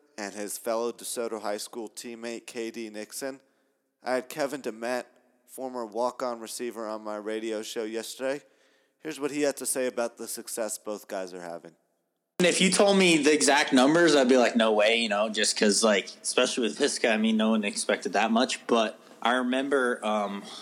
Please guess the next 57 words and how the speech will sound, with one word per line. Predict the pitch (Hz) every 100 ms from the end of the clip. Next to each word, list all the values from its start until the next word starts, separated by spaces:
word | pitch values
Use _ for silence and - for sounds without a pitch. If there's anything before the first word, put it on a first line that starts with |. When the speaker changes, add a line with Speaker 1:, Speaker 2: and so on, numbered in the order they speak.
| -
Speaker 2:
one, | 120 135
after | 127 131 139
one | 120 127
of | 147
the |
games | 117 117 131
last | 117 107 110 -
year, | 117 107 - - - -
me | 127
and | 131
one | 123 123
of | 117
the | 117
other | 113 120 120
walk-on | 110 107 107 113
receivers | 107 - 104 113
kinda, | - 120 107
like, | 98 -
looked | 104 104
at | 101 101
each | 95
other | 104 101
and | 101
were |
like, | 98 101 - - - - -
like, | 101 -
"Dude, | 113 95
Viska, | 247 - - -
Viska | 202 107 - 302
might | 127 123 120
be | 127 113
the | 110
best | 107 113 -
receiver | - 123 117
on | 113
this | 104 -
team." | 117 120 104
And | 92
we | 95
kinda | - 110 107
were |
just | 104 104 107
like, | 98 - -
"I | 110
can't | 113 139 107
believe | 101 107 120
how | - 107
much | 107 -
of | 98
a, | 98 - - -
like, | 104
a | -
freak | - 107 104
he | 101
is." | 95 92
And | 98 101
then, | 98